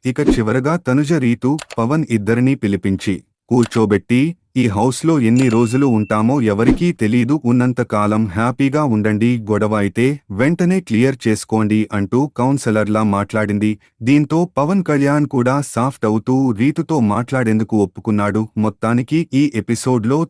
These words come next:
తనుజ తన గుడ్ హార్ట్, మెచ్యూరిటీని మరోసారి ప్రూవ్ చేసింది. అందరూ మనకెందుకు అనుకుంటున్నా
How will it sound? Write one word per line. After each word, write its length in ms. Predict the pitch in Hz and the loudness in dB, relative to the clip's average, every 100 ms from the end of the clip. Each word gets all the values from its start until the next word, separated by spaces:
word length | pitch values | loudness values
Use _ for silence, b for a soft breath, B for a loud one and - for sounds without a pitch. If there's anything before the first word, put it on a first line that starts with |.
| 120 | -2
తనుజ 260 | 113 131 | -2 0
తన 340 | 156 170 107 104 | -2 -2 -2 -2
గుడ్ 320 | 90 87 - _ _ | -4 -8 -10 _ _
హార్ట్, 360 | 117 131 139 - _ - | -2 -2 -4 -16 _ 0
మెచ్యూరిటీని 720 | 143 175 190 175 147 143 139 | 0 2 2 2 4 4 4
మరోసారి 580 | 107 101 110 - 123 117 | 4 2 0 0 0 0
ప్రూవ్ 420 | - 123 131 113 | 0 0 0 0
చేసింది. 420 | 107 - 104 98 b b | -2 0 -2 -2 b b
అందరూ 320 | 131 156 180 | 0 2 4
మనకెందుకు 600 | 151 104 101 107 113 123 110 | 4 2 0 -2 -2 0 0
అనుకుంటున్నా 680 | 104 113 110 110 107 120 | 0 0 0 0 0 -2